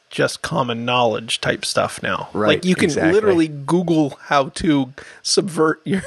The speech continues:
Speaker 1: your school's network now.
Speaker 2: Right,
Speaker 1: <laughs> Like,
Speaker 2: right.
Speaker 1: that
Speaker 2: And
Speaker 1: wasn't a thing when I was fifteen.
Speaker 2: Right. And, but, but with that in mind, I think it becomes even more important that you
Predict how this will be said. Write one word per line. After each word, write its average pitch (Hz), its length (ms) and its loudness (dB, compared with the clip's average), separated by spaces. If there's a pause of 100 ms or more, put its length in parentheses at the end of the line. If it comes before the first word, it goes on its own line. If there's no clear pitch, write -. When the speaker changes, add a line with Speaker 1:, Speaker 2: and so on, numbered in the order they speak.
Speaker 1:
your 185 220 2
school's - 340 0
network - 540 -2
now. - 320 0 (560)
Speaker 2:
Right, - 200 0
Speaker 1:
<laughs> - 100 4 (100)
Like, - 120 -20
Speaker 2:
right. 170 260 0
Speaker 1:
that 170 100 2
Speaker 2:
And - 80 2
Speaker 1:
wasn't 175 240 0
a 170 40 -4
thing 185 260 -2
when 143 100 -2
I 147 80 0
was 139 160 -4
fifteen. 131 680 -6 (280)
Speaker 2:
Right. 98 320 0 (140)
And, 110 200 2
but, - 400 -4
but 107 380 -2 (380)
with 113 180 -2
that 123 200 0
in 101 120 -4
mind, 101 640 -2
I 104 100 0
think 104 220 -6
it - 180 -6
becomes 101 320 -4
even 95 180 -6
more 98 340 -2
important 95 640 -4
that - 260 -4
you 92 520 -4